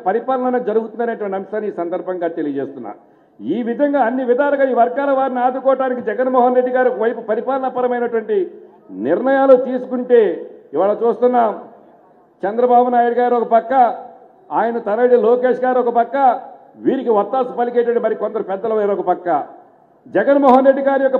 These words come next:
పరిపాలన పారద్రోలాలి అంటారు వచ్చే ఎన్నికల్లో. మేము వారందరినీ ఈ ఎస్సీ, ఎస్టీ, బీసీ, మైనారిటీ సామాజిక వర్గాల ప్రతినిధులుగా మిమ్మల్ని ఒకటే మేము ప్రశ్నిస్తున్నాం. జగన్మోహన్ రెడ్డి గారు ఈ వర్గాలకు చేసినటువంటి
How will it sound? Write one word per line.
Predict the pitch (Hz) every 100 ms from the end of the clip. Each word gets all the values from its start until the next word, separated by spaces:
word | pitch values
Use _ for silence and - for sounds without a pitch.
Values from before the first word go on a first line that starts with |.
| 233
పరిపాలన | 262 262 277 269 226
పారద్రోలాలి | 240 269 240 277 294 294 285
అంటారు | 269 269 247
వచ్చే | 247 247 240
ఎన్నికల్లో. | 226 202 196 143 120 - - - _ 90
మేము | 175 247
వారందరినీ | 226 240 285 285 277
ఈ | 247 247
ఎస్సీ, | 254 269
ఎస్టీ, | 269 277 269
బీసీ, | 277 262 269
మైనారిటీ | 247 262 269 262 247
సామాజిక | 254 262 262 269 262
వర్గాల | 254 262 254 262
ప్రతినిధులుగా | 233 285 302 302 277 185 - - - -
మిమ్మల్ని | 190 220 233
ఒకటే | 247 226 269
మేము | 269 262
ప్రశ్నిస్తున్నాం. | 254 254 262 254 262 254 208 - - - - - 117
జగన్మోహన్ | 202 277 277 277 269 269
రెడ్డి | 269 277 277
గారు | 277 254
ఈ | 240
వర్గాలకు | 240 262 277 262 262
చేసినటువంటి | 262 - 262 262 262 254